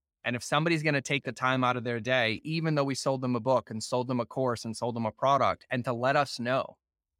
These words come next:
"Hey, this meant the world to me. Hey, I love this section. Hey, I loved when you said this." We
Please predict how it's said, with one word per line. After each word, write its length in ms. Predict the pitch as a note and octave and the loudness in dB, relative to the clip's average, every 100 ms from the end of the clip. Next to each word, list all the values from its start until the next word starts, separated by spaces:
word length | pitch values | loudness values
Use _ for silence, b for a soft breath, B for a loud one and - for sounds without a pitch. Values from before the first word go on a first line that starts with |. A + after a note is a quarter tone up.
| _ _ | _ _
"Hey, 280 | D3+ D3 A#2+ | 2 4 4
this 260 | A2 C#3 - | 0 -2 0
meant 200 | C#3+ C3+ | -2 0
the 80 | B2 | -2
world 260 | C#3 C3+ | 0 -2
to 80 | - | -2
me. 160 | G2+ F#2 | -4 -2
Hey, 240 | D#3 D3 | 0 2
I 120 | A#2 | 2
love 260 | B2 B2+ A#2 | 2 0 0
this 180 | B2+ - | -8 -2
section. 480 | C#3+ C3 - F#2+ | -2 -2 -4 -6
Hey, 500 | F#2+ D3+ D3+ B2+ G#2+ - _ _ | -4 0 2 2 0 -4 _ _
I 80 | A#2+ | -4
loved 260 | B2+ C#3 C#3 | 2 2 2
when 140 | C3 | -2
you 140 | B2+ B2 | -2 -4
said 320 | - B2 G#2+ | -2 -4 0
this." 520 | C#3+ A2+ E2 - - _ _ _ _ _ _ _ _ - | 2 2 0 -10 -16 _ _ _ _ _ _ _ _ -6
We 300 | A2+ E3+ | 2 2